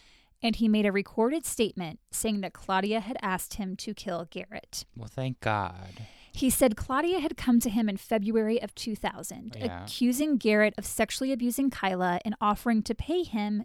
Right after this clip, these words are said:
Speaker 1: to kill Garrett. She asked him if the job was guaranteed and if there was some kind of warranty, like,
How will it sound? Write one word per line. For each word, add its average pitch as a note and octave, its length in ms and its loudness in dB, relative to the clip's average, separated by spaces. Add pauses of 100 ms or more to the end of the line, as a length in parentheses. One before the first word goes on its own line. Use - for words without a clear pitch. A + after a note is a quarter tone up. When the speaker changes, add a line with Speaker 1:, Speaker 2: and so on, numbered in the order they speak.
(140)
Speaker 1:
to A3 120 -4
kill A3 300 0
Garrett. - 600 -8 (640)
She - 300 0
asked C4+ 360 0
him G4 120 -6
if G#4 140 -8
the A4 120 4
job A3+ 480 4 (160)
was A3+ 320 2
guaranteed A3 1120 -2
and A#3 120 0
if A3+ 100 -6
there B3 140 2
was A#3 140 0
some C4+ 320 0
kind B3+ 340 0
of G#3 200 -8
warranty, G#3 840 -6 (280)
like, A#3+ 320 2